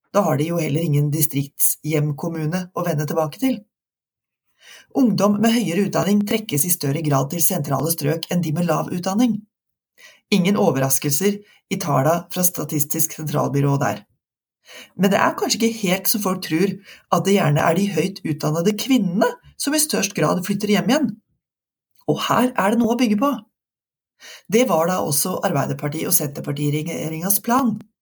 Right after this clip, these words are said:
Allerede mens Bjørn Arild Gram var kommunal- og distriktsminister rett over nyttår i fjor, lanserte de arbeidet med en ny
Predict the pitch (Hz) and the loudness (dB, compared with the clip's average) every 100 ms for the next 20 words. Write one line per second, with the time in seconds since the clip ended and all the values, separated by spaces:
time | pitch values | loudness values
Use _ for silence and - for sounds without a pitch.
0 | _ - - _ - 202 208 202 135 170 | _ -20 -20 _ 0 0 2 0 0 -2
1 | 175 170 151 156 170 170 147 175 175 190 | -2 -2 -2 -2 0 0 0 -2 0 0
2 | 277 226 196 196 196 202 160 147 151 160 | 2 0 2 0 0 -2 0 0 0 -2
3 | 170 170 139 - 151 143 170 165 - - | -4 -4 -4 -4 -2 -2 -2 -4 -8 -12
4 | - 196 202 151 160 170 147 - 196 214 | -2 -2 0 -2 -2 -4 -6 -4 -2 0
5 | 233 285 - _ _ - 247 240 - 165 | 0 0 -4 _ _ -6 0 0 2 0
6 | 147 143 180 214 175 139 135 175 202 156 | -2 -2 -2 0 0 0 0 -2 -4 -4
7 | 151 156 143 | -4 -2 0